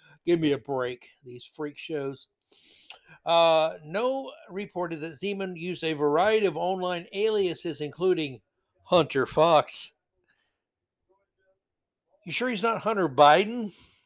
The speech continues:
I don't know. Uh, Hunter Fox and Sadiq Wolf. Sadiq Wolf. Yeah, and to pursue his victim. Uh,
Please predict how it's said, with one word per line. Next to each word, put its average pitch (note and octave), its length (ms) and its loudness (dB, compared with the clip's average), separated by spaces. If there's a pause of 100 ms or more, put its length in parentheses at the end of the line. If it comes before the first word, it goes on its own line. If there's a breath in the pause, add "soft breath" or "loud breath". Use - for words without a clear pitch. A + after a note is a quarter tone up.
(140)
I D#3 180 0
don't C#3 240 -4
know. B2+ 260 -8 (440 loud breath)
Uh, F3 200 10
Hunter B3+ 300 4
Fox F#3 460 4
and E3 180 -2
Sadiq F3+ 680 -6
Wolf. F#3 600 -4 (1200)
Sadiq E3+ 560 -4
Wolf. D#3 540 -10 (1400)
Yeah, C#3+ 640 -4
and F3 580 2
to G3 160 -6
pursue G3+ 400 0
his F3+ 220 -2
victim. D#3+ 420 -4 (2250 soft breath)
Uh, E3+ 540 2